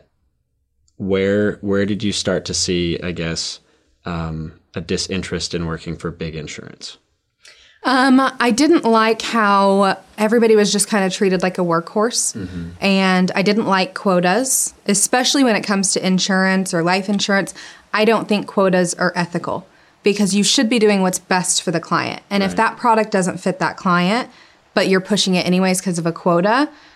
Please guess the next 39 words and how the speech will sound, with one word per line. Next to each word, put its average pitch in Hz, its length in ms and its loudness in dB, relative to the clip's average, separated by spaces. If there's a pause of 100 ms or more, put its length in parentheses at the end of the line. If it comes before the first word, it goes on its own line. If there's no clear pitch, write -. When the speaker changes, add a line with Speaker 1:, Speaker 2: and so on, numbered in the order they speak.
(120)
Speaker 2:
like, 180 300 -2
that 170 260 -2
to 185 100 -2
me 175 220 2
crosses 170 460 -2
a 151 60 0
line. 131 380 -4 (300)
And 190 240 2
so 185 540 2 (260)
I 208 240 2
instituted 185 640 2
no 185 200 4
quotas 170 460 2
in 170 80 2
my 151 160 2
agency. 185 880 2
I 180 140 0
say 180 180 0
my 175 160 2
agency, 180 460 2
it 170 80 2
wasn't 208 280 2
my 180 140 2
agency. 170 600 2
Speaker 1:
Sure. 190 80 -8 (260)
Speaker 2:
Um, 202 400 2
but, 180 480 2 (340)
and 208 160 4
that 208 160 2
was 185 120 2
a 190 40 4
huge 185 360 0
problem 165 340 0
for 160 140 -6
corporate. - 480 -4 (420)
Um, 180 500 2
and 185 520 2
we 220 160 4
would 190 440 2